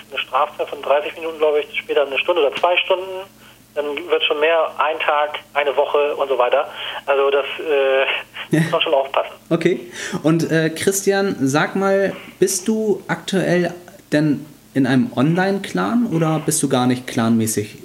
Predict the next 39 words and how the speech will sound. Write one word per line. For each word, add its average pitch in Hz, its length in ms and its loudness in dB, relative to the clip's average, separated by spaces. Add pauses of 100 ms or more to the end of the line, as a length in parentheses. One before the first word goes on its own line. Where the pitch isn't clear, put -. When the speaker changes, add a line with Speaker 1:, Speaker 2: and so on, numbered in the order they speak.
(720)
Speaker 2:
unterwegs? 110 400 2 (300)
Speaker 1:
Nee, 147 300 0 (140)
also 156 280 2 (380)
ich 175 140 2 (640)
spiele 170 360 -2
gerne 208 520 0
ab 180 140 0
und 190 180 -2
zu 185 180 0
abends, 165 380 -2
äh, 151 680 0
online. 151 440 2 (640)
Ich - 120 0
habe 170 140 2
auch, 151 180 2 (180)
äh, 135 460 2 (160)
meine, 131 180 0
äh, 127 720 -2 (640)
Online-Freunde, 160 760 2
sag 180 180 2
ich - 60 -14
mal, 156 220 2
das 135 180 -4
ist - 60 -6
so 143 60 -2
ein 127 240 -12 (680)
eingefleischter 147 640 0
Trupp, - 240 -2
der, 123 180 0
wir 123 60 -6
kennen 143 220 0
uns 120 100 0
schon 113 200 -2 (220)
zehn 113 160 -12
Jahre 110 280 0
oder 110 180 -2
länger. 117 220 -4
Speaker 2:
Ach 165 80 0
so, 98 260 0